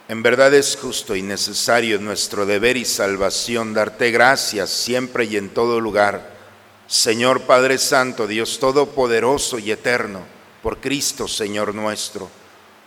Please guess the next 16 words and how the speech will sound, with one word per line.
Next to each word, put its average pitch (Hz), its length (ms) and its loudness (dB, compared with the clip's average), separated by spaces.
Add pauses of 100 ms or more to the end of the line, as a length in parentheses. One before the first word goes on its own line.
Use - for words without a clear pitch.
(120)
porque 127 220 -2
de 131 120 4
tal 143 240 4
modo 143 460 4
concedes 131 880 0
a 113 120 -2
tu 120 80 -6
iglesia 117 520 -2
la 139 80 4
alegría 117 440 2
de 135 120 0
celebrar 107 560 -2
hoy 120 300 -2 (500)
a - 80 -10
San 98 260 -6
Gregorio, 101 480 0